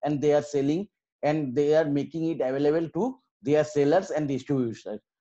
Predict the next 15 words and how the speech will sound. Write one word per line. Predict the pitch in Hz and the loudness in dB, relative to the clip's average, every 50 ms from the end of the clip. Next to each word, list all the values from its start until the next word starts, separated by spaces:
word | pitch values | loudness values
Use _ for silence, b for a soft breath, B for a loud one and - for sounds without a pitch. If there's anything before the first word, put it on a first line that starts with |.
| _ _ _ _ _ | _ _ _ _ _
So | _ - 240 | _ -4 -4
they | 214 156 170 175 190 | -2 0 2 2 2
have | 202 208 208 208 | 4 2 2 2
a, | 202 208 214 220 214 190 - - | 2 4 4 4 4 0 -2 -6
that | 151 147 135 151 151 143 165 | -6 -2 0 0 0 0 -2
means, | 190 196 165 165 | -6 -4 -2 -2
uh, | 165 151 147 139 131 113 | -2 0 0 -2 -2 -4
they | 107 151 180 | -2 -2 -2
having | 170 151 147 143 143 160 165 170 | 0 0 -2 -2 -2 -2 -2 -2
a | 170 143 | -4 -4
huge | - - 127 139 165 190 151 139 | -6 -6 -4 -2 -2 -2 -2 -2
range | 143 143 143 135 135 131 | -2 0 0 0 0 0
of | 143 135 143 | -2 -2 -2
product | - 127 123 135 147 151 - _ _ _ _ _ - | -4 -2 0 0 -2 -2 -4 _ _ _ _ _ -6
and | 143 156 156 | -4 -4 -4